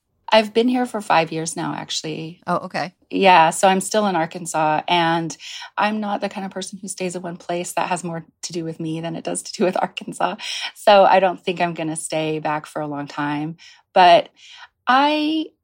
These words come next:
Speaker 1: was excited to come back to work on the book when I came because I am from this place. I have deep roots in this community, and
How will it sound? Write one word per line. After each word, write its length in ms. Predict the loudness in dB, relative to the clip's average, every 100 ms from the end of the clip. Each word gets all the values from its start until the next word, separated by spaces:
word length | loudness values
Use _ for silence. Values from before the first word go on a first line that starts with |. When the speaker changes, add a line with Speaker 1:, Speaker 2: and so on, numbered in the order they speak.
| -4
Speaker 1:
was 380 | 4 4 4 -6
excited 500 | -8 -2 0 0 -4
to 140 | -8
come 200 | -8 -6
back 240 | -6 -8 -10
to 120 | -12
work 180 | -12 -10
on 80 | -12
the 80 |
book 240 | -10 -12 -12
when 100 | -14
I 60 |
came 460 | -12 -12 -10 -10 -12 -8
because 640 | -4 2 2 2 -4 -10 -16 -20 -20 _ 0
I 160 | 4 4
am 300 | 2 -4 -6
from 240 | -4 -4
this 160 | -4 -8
place. 240 | -10 -10
I 60 | -8
have 180 | -10
deep 260 | -8 -10 -8
roots 220 | -12 -12
in 60 | -12
this 100 | -12
community, 640 | -12 -10 -10 -8 -8 -8
and 340 | -4 -4 -6